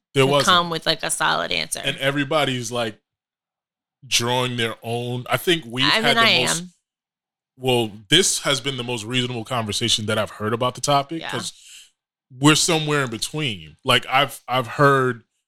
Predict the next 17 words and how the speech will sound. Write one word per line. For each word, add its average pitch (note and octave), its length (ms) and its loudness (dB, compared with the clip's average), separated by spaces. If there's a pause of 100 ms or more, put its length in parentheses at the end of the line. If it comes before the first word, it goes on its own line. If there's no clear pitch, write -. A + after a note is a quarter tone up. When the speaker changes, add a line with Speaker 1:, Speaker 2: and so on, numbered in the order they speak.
(340)
Speaker 1:
on C3+ 220 4
the A#2 200 -6
ultimate C3 460 0
extreme C#3+ 480 0
of A#2+ 100 2
things, G2+ 640 -4
and D3 160 2
maybe F3 360 -2 (360)
like C#3 300 0
you, F3 260 -2
they C3+ 160 4
were C#3+ 160 -6
just B2 220 -4
talking C3 340 0
about A2+ 280 0
his G#2+ 220 -4
methods G#2+ 800 -2